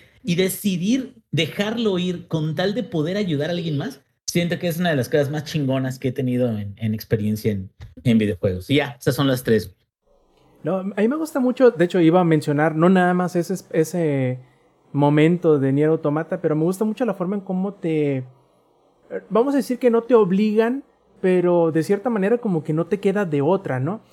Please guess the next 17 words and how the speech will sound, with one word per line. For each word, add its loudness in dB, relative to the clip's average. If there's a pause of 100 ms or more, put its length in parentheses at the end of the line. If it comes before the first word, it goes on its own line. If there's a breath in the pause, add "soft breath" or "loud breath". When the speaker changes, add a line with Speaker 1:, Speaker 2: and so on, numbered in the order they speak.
(320 soft breath)
Speaker 2:
Porque 0
el 0
momento 0
es -6
tan -2
chido, 2
sobre 0
todo 0
por -4
lo -2
que -6
representa -6
la -2
forma -4
en -4
cómo, -2 (520 soft breath)
ah, -12